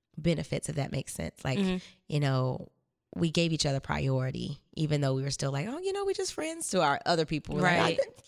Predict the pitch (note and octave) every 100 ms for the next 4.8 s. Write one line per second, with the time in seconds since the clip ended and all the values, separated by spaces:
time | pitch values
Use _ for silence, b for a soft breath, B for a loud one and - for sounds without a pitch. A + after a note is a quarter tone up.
0 | - - F4 D#4+ C4+ B3 - D#3+ D3 D3+
1 | D3 D3 D3 D#3 C4+ F#4 - - E3 E3+
2 | E3 E3+ D#3 D3 C#3 - C#3+ C#3 C3+ -
3 | - - C3 C3 C#3+ D3+ - - C#3 C3+
4 | C3+ C#3 C#3+ - C3+ - -